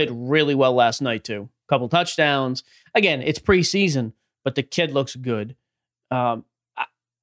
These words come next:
honestly, the only one I heard anything negative about was from Mike Giardi,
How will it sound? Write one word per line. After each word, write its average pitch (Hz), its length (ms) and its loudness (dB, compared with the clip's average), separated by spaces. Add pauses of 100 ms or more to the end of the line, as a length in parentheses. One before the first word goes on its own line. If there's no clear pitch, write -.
honestly, 202 440 6
the 143 120 2
only 202 140 4
one 240 100 4
I 214 60 4
heard 214 120 4
anything 196 260 4
negative 185 320 2
about 139 200 4
was 170 120 -4
from 143 100 -2
Mike 147 400 2
Giardi, 156 720 2